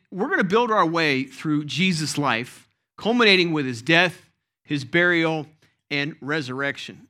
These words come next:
And, uh, I enjoy studying, you know, books from the Bible. And Mark's Gospel is actually the only gospel that I haven't, uh, taught all the way through. So I look forward to just three verses of this gospel, Jesus' lives.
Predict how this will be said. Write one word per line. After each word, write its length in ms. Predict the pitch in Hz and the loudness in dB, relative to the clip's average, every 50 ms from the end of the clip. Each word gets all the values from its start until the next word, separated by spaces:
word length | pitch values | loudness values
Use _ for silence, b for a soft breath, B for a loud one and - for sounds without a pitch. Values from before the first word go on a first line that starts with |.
| _ _ | _ _
And, 280 | 117 117 117 117 113 110 | -14 -14 -12 -12 -12 -12
uh, 200 | 110 107 107 - - | -12 -12 -12 -4 2
I 160 | 180 208 262 | 4 4 6
enjoy 420 | 247 220 170 170 202 196 202 190 | 6 2 0 0 0 2 2 0
studying, 680 | 180 - - - 185 180 175 165 156 147 143 143 151 - _ | 0 0 -2 0 0 0 2 0 0 -2 -2 -4 -8 -12 _
you 140 | - 147 147 | -6 -4 -4
know, 100 | 151 143 | -4 -4
books 240 | 139 151 160 156 - | -4 -6 -8 -8 -8
from 140 | - 160 143 | -10 -10 -10
the 40 | 127 | -6
Bible. 380 | 123 127 135 156 156 139 123 b b b b b b b _ | -4 0 0 0 0 -2 -6 b b b b b b b _
And 140 | 165 165 180 | -2 -2 0
Mark's 340 | 170 180 233 285 - - - | 2 2 2 0 0 -2 0
Gospel 380 | - 180 202 208 - - 170 | 2 2 2 2 -2 -6 -8
is 80 | 143 156 | -2 0
actually 340 | 175 196 190 - - 180 160 | 0 0 0 -2 -6 -8 -8
the 120 | 165 160 - | -8 -10 -10
only 600 | 180 175 196 226 233 220 214 214 208 202 - _ _ 151 135 - | -10 -8 -8 -6 -6 -6 -4 -6 -6 -8 -12 _ _ -18 -10 -4
gospel 720 | 165 165 185 233 254 - - - 143 131 120 123 123 b b b b b b _ | 0 2 2 2 0 -2 -8 -10 -10 -8 -8 -8 -12 b b b b b b _
that 120 | 160 156 | 0 0
I 60 | 160 156 | 2 2
haven't, 320 | 175 185 175 165 156 - _ _ | 2 0 0 -2 -6 -8 _ _
uh, 320 | 127 127 123 120 117 113 - - | -6 -6 -4 -4 -6 -8 -12 -14
taught 360 | - - - 160 165 165 - - | -18 -10 -4 -2 -2 -2 -2 -4
all 160 | 170 170 170 | -6 -6 -6
the 80 | 160 | -6
way 120 | 147 147 139 | -6 -6 -8
through. 280 | 143 - 160 156 165 | -8 -6 -6 -6 -6
So 160 | 156 - 165 - | -6 -6 -6 -4
I 120 | 143 180 | -2 -2
look 180 | 190 196 165 - | -2 -4 -6 -8
forward 380 | - 180 180 175 175 170 156 131 | -8 -8 -6 -4 -4 -4 -4 -6
to 180 | - 151 143 120 b b b b b b b b | -8 -8 -8 -10 b b b b b b b b
just 160 | - - _ | -20 -20 _
three 280 | _ - 196 208 214 | _ -10 -6 -4 -4
verses 580 | 196 175 170 156 143 - - 131 127 - - - _ _ _ _ _ _ _ _ _ - | -2 -2 -2 -4 -4 -4 -8 -12 -12 -12 -14 -16 _ _ _ _ _ _ _ _ _ -4
of 180 | 147 151 156 | -4 -4 -2
this 180 | 175 220 - - | -4 -6 -6 -4
gospel, 280 | - 170 147 147 131 | -2 -2 0 0 -2
Jesus' 320 | 156 185 165 170 156 - - | -4 -6 -6 -6 -6 -6 -4
lives. 460 | 156 151 165 170 170 - - - - | -2 -2 -2 -2 -4 -8 -14 -16 -18